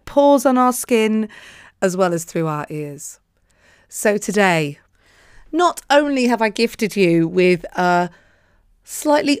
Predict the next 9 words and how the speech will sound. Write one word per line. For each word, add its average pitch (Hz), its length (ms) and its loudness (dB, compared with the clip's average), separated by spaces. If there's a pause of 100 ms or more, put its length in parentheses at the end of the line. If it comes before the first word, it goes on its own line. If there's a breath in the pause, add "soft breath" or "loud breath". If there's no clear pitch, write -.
odd 254 500 4
and 226 200 2
slightly 247 400 0
cringeworthy 233 800 2
fact - 420 0
about 185 300 0
a 196 60 -2
duck-billed 180 480 0
platypus, 190 680 -2